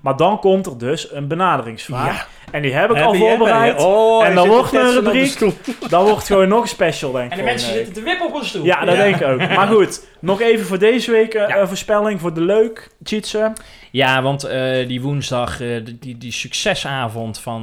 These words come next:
Speaker 3: eh, de Commissie Democratische Vernieuwing. Toen ging het op een gegeven moment dus over de kameleur en, eh, dat tot op vijf april, eh, er e-mailadressen zijn verzameld. En dat, toen kwamen ze er eigenlijk gedurende dat agendapunt achter. "Hé,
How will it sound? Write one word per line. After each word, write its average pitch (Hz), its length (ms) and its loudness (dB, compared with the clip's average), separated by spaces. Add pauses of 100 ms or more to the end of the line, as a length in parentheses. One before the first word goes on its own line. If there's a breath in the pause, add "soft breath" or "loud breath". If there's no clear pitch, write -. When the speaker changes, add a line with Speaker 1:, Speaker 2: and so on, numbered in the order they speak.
Speaker 3:
eh, 110 60 -8 (580)
de 113 120 -12
Commissie 110 340 -12
Democratische 107 500 -10
Vernieuwing. 151 380 -8 (380 loud breath)
Toen - 120 -10
ging 143 140 -4
het 135 80 -8
op - 100 -10
een - 60 -12
gegeven 160 220 -4
moment 113 220 -8
dus 117 60 -12
over 104 240 -8
de 98 60 -12
kameleur 107 640 -6
en, 104 260 -12
eh, 98 180 -12
dat 104 140 -14
tot 104 140 -18
op - 60 -20
vijf 104 280 -12
april, 101 480 -10
eh, 95 220 -12
er 104 200 -16
e-mailadressen 143 720 -8
zijn 117 160 -8
verzameld. 107 580 -10 (340 soft breath)
En 143 140 -6
dat, 147 240 -6
toen - 100 -14
kwamen 113 240 -4
ze 101 160 -12
er - 60 -12
eigenlijk 110 600 -10
gedurende 107 760 -12
dat 104 220 -14
agendapunt 104 600 -12
achter. - 420 -14 (320 soft breath)
"Hé, 127 260 -4